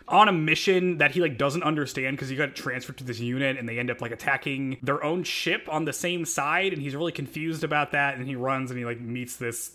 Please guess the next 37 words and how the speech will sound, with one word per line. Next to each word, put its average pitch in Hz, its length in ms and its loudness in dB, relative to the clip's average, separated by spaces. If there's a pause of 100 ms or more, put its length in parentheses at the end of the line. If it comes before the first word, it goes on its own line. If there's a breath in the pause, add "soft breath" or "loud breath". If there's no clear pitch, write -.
woman 120 420 -4
who's, 117 220 -4
like, 117 140 -2
a 110 100 -4
weird 117 340 -4
genetic 113 340 -4
experiment. 107 600 -8
And 123 140 -4
then 135 80 0
a 131 60 -2
bunch 131 160 -2
of - 80 -10
crazy 127 320 -4
stuff 147 180 -4
happens. 151 480 -2 (140 loud breath)
It's 190 160 6
fifty-two 285 400 4
episodes, 285 440 4
which 240 120 -2
is 156 100 -2
way 185 160 4
too 226 200 0
long, 202 520 2
but 180 160 2
each, 220 320 -4
like, 175 300 2
arc 185 260 2 (640)
is 165 160 0
just - 580 -4
a 151 60 4
different 175 340 2 (220)
set - 360 -2
piece 208 360 -4
for, 170 180 0
like, 143 240 4
here's 247 300 -2
Kiriko, 156 640 2